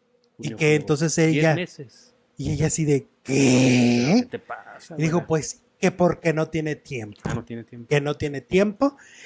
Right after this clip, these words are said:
Speaker 1: Y entonces que dijo Mara que le cae gorda.
Speaker 2: O sea, a lo mejor no tiene tiempo.
Speaker 1: Es que va a empezar novela,
Speaker 2: Mm.
Speaker 1: la de Perdona Nuestros Pecados.
Speaker 2: Y se va a tardar diez meses.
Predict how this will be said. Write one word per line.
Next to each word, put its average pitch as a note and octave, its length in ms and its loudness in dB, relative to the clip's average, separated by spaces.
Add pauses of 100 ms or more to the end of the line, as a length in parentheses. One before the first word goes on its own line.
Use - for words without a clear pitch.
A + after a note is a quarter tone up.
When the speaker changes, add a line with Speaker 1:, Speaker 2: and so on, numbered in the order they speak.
(140)
Speaker 1:
Y D#3+ 60 -2
entonces D3+ 420 -4
que D#3+ 120 -4
dijo D3 240 -8
Mara E3 360 0
que D3 100 -2
le C3+ 120 -4
cae B2+ 200 -4
gorda. G#2+ 360 -4 (120)
Speaker 2:
O - 20 -20
sea, B2 100 -12
a A#2 40 -10
lo A#2+ 80 -8
mejor B2 220 -10
no C3 120 -10
tiene C#3 220 -16
tiempo. C#3 260 -6
Speaker 1:
Es E3 100 -2
que - 100 -2
va G3 60 4
a - 20 -2
empezar F#3 340 0
novela, F#3 600 4
Speaker 2:
Mm. A#2 400 -8 (160)
Speaker 1:
la D3 160 2
de C#3 120 4
Perdona C#3 380 0
Nuestros C#3+ 380 -2
Pecados. - 500 0
Speaker 2:
Y A2 40 -10
se - 120 -12
va G2+ 80 -8
a - 40 -20
tardar G#2 320 -8
diez G#2+ 140 -10
meses. A#2 320 -16